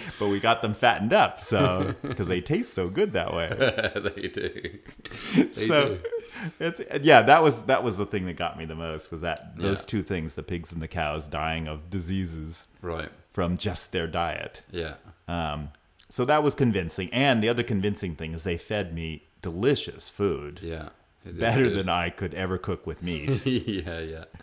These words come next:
Speaker 2: And the, the quality, and we talked about this in our podcast on organic food,
Speaker 1: Mm-hmm.
Speaker 2: the quality of the vegetables was so good. And they don't, for the Gerson therapy,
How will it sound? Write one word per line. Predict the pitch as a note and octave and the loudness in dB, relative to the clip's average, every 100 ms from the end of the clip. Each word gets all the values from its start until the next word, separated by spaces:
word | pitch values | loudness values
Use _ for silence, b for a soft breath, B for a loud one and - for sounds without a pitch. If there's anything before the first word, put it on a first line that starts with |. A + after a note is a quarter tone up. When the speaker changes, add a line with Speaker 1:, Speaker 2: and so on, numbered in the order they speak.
| - - | -16 0
Speaker 2:
And | B2+ C3+ B2 | 4 6 6
the, | A2 | 4
the | A2+ | 0
quality, | - - B2 A#2 A2+ G2+ G2 F#2+ | -4 4 6 8 6 4 2 0
and | F2 | 0
we | G2 | -2
talked | F#2 G#2 - | 0 -2 0
about | F#2 E2+ | -4 -4
this | F2 - | -6 -6
in | F2 | -6
our | D#2+ | -6
podcast | F2+ E2 D#2+ D#2 - | -6 -6 -6 -10 -8
on | |
organic | D#2 D2+ E2 D2+ - | -8 -8 -8 -8 -8
food, | G2+ F2 D#2 D2 | -4 -4 -4 -8
Speaker 1:
Mm-hmm. | F#2+ E2 E2+ D2+ | -8 -6 -6 -6
Speaker 2:
the | D2+ | -10
quality | - - - C3+ D#3+ D3 G2 F2+ | -16 -20 -16 -6 0 2 2 0
of | F2 F2 D#2 | -2 -8 -6
the | F2 E2 D#2+ D#2 _ _ | -6 -4 -6 -10 _ _
vegetables | G#2+ G#2+ - - C#2+ C#2+ D#2+ - - _ _ _ - | -2 -2 -4 -8 -8 -10 -12 -16 -20 _ _ _ -10
was | F2+ | -10
so | - A#2+ A2+ A2 | -4 0 2 2
good. | G2 G#2 D#2+ D#2+ | 2 2 2 -2
And | G2 A2 | 0 4
they | B2 | 6
don't, | C3 A#2 - b b b | 4 2 -6 b b b
for | - | -2
the | A#2 | 0
Gerson | G2 A2 D3 C#3 A2+ G2 | 0 4 4 4 0 0
therapy, | A#2+ A#2+ A#2 - F2 E2+ E2 E2 E2 | 2 4 2 0 -2 -2 -4 -6 -10